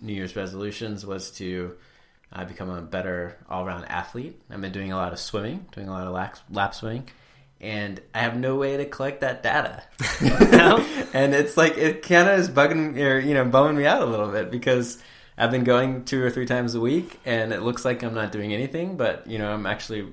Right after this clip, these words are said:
Speaker 1: working really hard. And
Speaker 2: Well, it looks like that to who? The people who are watching you on social media?
Speaker 1: Well, and to
Speaker 2: Yeah.
Speaker 1: myself, you know, like, it, there's just all these gaps in my, in my training logs, and I can write swim there and
Speaker 2: Yeah.
Speaker 1: the time, you know, but it just feels like, it feels a little different to me.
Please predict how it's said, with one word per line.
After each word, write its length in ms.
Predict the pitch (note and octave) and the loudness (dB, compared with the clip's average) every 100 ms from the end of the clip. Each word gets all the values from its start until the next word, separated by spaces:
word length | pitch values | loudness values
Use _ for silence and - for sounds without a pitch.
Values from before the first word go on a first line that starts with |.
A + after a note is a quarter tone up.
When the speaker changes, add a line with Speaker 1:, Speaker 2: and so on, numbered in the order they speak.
| - - | -18 -10
Speaker 1:
working 300 | A2 A2 A2+ | -4 -4 -4
really 220 | G#2 G#2+ G2 | -6 -6 -2
hard. 320 | G#2 C3+ D#3 | -2 -2 -4
And 180 | B2 - | -8 -6
Speaker 2:
Well, 140 | B2+ | -6
it 140 | C#3 D#3 | -4 -2
looks 160 | F3 | -2
like 100 | F3 | 0
that 120 | E3+ E3+ | -2 -2
to 100 | D#3+ | 0
who? 140 | E3 | -2
The 80 | G#2+ | -2
people 200 | C3 B2 | -4 -2
who 100 | B2+ | 0
are 60 | A#2 | 0
watching 300 | A2+ B2 C3 | -2 -2 -4
you 60 | |
on 80 | A#2 | -4
social 220 | B2+ B2 | -6 -6
media? 300 | B2+ C#3 D#3+ | -4 -2 0
Speaker 1:
Well, 140 | E3 C4+ | 2 4
and 180 | F#3 F3 | 6 4
to 80 | |
Speaker 2:
Yeah. 60 | C#3+ | 2
Speaker 1:
myself, 500 | A2 - A#2+ D#3 - | 2 2 2 2 0
you 60 | E3 | 0
know, 160 | D3+ D3 | 0 0
like, 200 | C3 C3 | -2 -4
it, 220 | C3 C3+ | -4 -2
there's 220 | C3+ C3 | -2 -2
just 180 | C3+ C3+ | -4 0
all 100 | C3 | 2
these 160 | B2 A#2 | 2 2
gaps 360 | C3 B2+ - | 2 2 0
in 160 | A#2+ A2 | -6 -4
my, 280 | G#2+ G#2+ G2+ | -2 -2 -4
in 180 | - A2+ | -6 -6
my 160 | G#2+ G#2 | -4 -4
training 320 | A2+ A2 A#2 | -4 -2 0
logs, 240 | B2 C#3 | 0 -2
and 80 | A#2+ | -4
I 60 | A2 | -4
can 100 | A2 | -2
write 260 | B2+ - | -4 -4
swim 340 | - A2+ B2 A2 | -8 -4 -4 -4
there 420 | F2 G2+ A#2 A2+ - - - - | -4 -4 -6 -10 -18 -20 -18 -8
and 120 | G2+ | -4
Speaker 2:
Yeah. 140 | - F#2+ | -2 -2
Speaker 1:
the 80 | |
time, 580 | F#2 A2 A#2+ G#2+ G2 G#2+ | -2 0 0 0 -4 -6
you 80 | A2 | -6
know, 200 | G2+ G#2 | -4 -4
but 140 | B2 | -4
it 100 | B2 | -4
just 180 | C#3+ C#3 | -4 -6
feels 320 | - F3+ F3+ | -2 0 0
like, 260 | B2+ G2+ - | 0 -2 -2
it 120 | B2 A#2 | -6 0
feels 240 | D3+ D3 | 2 2
a 60 | C3+ | 2
little 180 | A2+ | 0
different 460 | G#2 G2 - - - | -2 -6 -8 -16 -16
to 100 | - | -16
me. 160 | - | -14